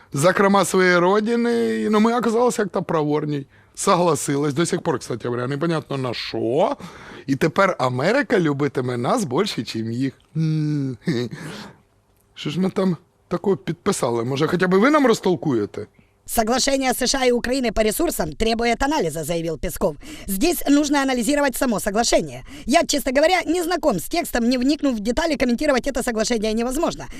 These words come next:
Speaker 2: Пока не совсем понятно, о чём идёт речь",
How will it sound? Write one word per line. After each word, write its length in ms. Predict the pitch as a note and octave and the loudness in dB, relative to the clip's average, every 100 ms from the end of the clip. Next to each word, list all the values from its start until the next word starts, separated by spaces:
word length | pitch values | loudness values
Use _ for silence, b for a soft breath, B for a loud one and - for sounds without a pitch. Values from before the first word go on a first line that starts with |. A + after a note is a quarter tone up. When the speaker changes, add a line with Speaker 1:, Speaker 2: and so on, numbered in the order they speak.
| B - | B -2
Speaker 2:
Пока 300 | F4+ F4+ F4 | 0 0 2
не 180 | C4+ D#4 | 2 2
совсем 400 | D#4+ C4+ E4+ D#4 | 0 0 0 0
понятно, 440 | C#4 C4+ D#4+ C4+ A#3+ | 0 0 0 0 0
о 40 | |
чём 200 | - C#4 | 0 0
идёт 240 | B3 C4+ | 0 0
речь", 260 | E4+ - | 0 -2